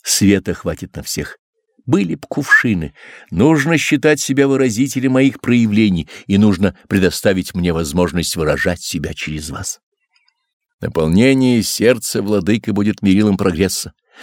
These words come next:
Постоянство и неуклонность восхождения требует и постоянства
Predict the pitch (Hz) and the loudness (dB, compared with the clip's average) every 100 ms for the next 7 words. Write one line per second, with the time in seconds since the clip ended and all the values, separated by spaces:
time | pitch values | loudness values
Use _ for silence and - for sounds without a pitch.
0 | - - 78 - 82 92 131 139 - 131 | -18 -10 -6 -2 2 4 4 0 -2 0
1 | 135 139 131 123 139 139 135 135 131 131 | 2 2 2 2 2 2 -2 -4 -4 -2
2 | 113 127 139 135 113 127 131 135 - - | 0 0 2 0 2 0 4 2 0 -10
3 | - 123 127 113 - 98 107 104 - - | -10 -8 -6 -4 0 2 2 -2 -10 -14